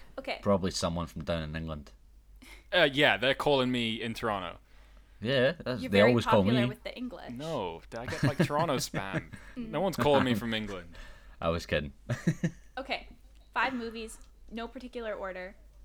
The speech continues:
Speaker 1: Titanic.
Speaker 2: Okay.
Speaker 1: Shawshank Redemption.
Speaker 3: Mm-hmm.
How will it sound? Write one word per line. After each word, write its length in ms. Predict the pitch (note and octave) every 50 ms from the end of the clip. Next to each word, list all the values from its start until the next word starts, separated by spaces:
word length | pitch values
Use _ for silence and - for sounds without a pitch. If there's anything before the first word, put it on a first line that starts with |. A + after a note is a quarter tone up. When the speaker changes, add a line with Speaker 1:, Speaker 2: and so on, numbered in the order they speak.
| - - - - - - - - - - - - - - - -
Speaker 1:
Titanic. 680 | - A3+ A3 A#3 A#3 G3+ F3+ F#3 F#3+ A3+ C4+ - - - - - - - - - - - _ - - - - - - - - - - - - - - -
Speaker 2:
Okay. 200 | D#2+ - E2 E2+ G2+ - - _ _ - -
Speaker 1:
Shawshank 440 | - A#3+ G3 - - - A3+ A#3+ -
Redemption. 500 | A3+ G3+ F#3 F3 - - G#3 G#3 A3 C4+ - - - - -
Speaker 3:
Mm-hmm. 300 | - - F2+ - - F#2